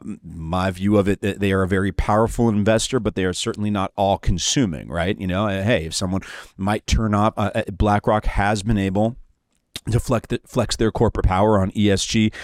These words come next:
Um, I think they got home, you know, isn't there a six point eight percent owner of Home Depot, and they, they caused an internal controversy for Home Depot on re-, uh, releasing of a diversity report. Uh, no, actually U P S,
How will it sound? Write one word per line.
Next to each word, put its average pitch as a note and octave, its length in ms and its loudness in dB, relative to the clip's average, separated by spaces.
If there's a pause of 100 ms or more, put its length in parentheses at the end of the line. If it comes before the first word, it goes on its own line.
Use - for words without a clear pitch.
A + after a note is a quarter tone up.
(180)
Um, G2 400 2
I E2 80 -6
think - 220 -2
they E2+ 100 0
got E2+ 320 0
home, G2+ 380 2
you G2 60 0
know, F2+ 80 2
isn't F2 180 -4
there F#2+ 100 0
a E2+ 80 0
six - 300 -2
point G2+ 320 0
eight G#2 160 -2
percent - 360 0
owner G2+ 220 0
of E2 100 -6
Home A2 240 0
Depot, G#2 460 0 (240)
and F#2+ 340 0
they, F2+ 200 2
they F#2+ 180 -2
caused G2+ 340 0
an G2+ 140 0
internal G#2+ 580 2 (220)
controversy A#2+ 720 2
for G2+ 160 0
Home F#2 220 2
Depot A2+ 400 2
on F2 260 2
re-, E2+ 220 -2
uh, F2 260 0
releasing F2+ 480 0
of E2 80 -4
a E2+ 60 -4
diversity A#2+ 520 0
report. A2+ 520 2 (400)
Uh, C3 100 2
no, C3 280 2
actually A2 360 0
U A2+ 160 2
P A#2+ 300 4
S, B2 400 2